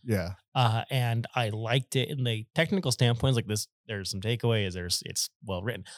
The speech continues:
Speaker 2: I don't like observational humor. Like, it, it just, it fe-, always felt a bit too blanket statement-y. It felt too wide.
Speaker 1: Mm-hmm.
Speaker 2: It felt, didn't feel personal. But this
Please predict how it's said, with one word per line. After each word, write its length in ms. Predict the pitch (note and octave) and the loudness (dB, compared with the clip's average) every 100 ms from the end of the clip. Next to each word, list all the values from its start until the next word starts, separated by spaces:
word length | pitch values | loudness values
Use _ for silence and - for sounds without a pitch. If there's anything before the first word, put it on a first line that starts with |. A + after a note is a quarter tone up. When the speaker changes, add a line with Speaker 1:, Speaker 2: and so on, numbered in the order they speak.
| - | -4
Speaker 2:
I 160 | A#2 C#3 | 2 4
don't 260 | C3+ C3 A#2 | 4 4 2
like 220 | G2 G2 | -4 -4
observational 560 | F#2+ - F#2 F2+ - - | -6 -8 -10 -10 -12 -8
humor. 380 | F3+ F3 - - - | -6 -6 -10 -20 -12
Like, 100 | G2+ | -10
it, 80 | G#2+ G#2+ | -8 -6
it 100 | B2+ | -6
just, 260 | A2+ G#2 - _ - | -2 -4 -6 _ -8
it 140 | B2+ | -6
fe-, 160 | - B2+ | -2 0
always 260 | A#2+ C3+ | 2 2
felt 280 | - B2+ A#2+ - - | 4 0 0 -12 -4
a 100 | B2+ B2 _ _ | -4 -4 _ _
bit 180 | C3 - | -10 -4
too 200 | - C3+ - _ _ - | 2 2 2 _ _ -2
blanket 340 | A#2+ A#2+ B2 | 0 2 2
statement-y. 640 | - D3 - C3+ C#3 C3+ - | 2 2 2 2 4 2 -2
It 100 | G#2+ | -4
felt 220 | F#2+ - | -4 -2
too 180 | A2+ G2+ | -4 -2
wide. 500 | F#2+ A#2 A#2 A#2+ A#2 - C3 | 0 2 4 2 0 -6 -4
Speaker 1:
Mm-hmm. 220 | G#2 G2 | -2 0
Speaker 2:
It 100 | B2 | 4
felt, 260 | C3+ B2+ - _ - | 6 6 0 _ 6
didn't 200 | D3 C#3+ | 8 8
feel 160 | C#3 B2 | 6 8
personal. 520 | C3+ A#2+ - F2 E2 _ _ - | 8 8 4 -2 -6 _ _ -12
But 120 | - | -10
this 720 | D3 C#3+ D#3+ D3 - - - | -2 8 10 10 10 6 4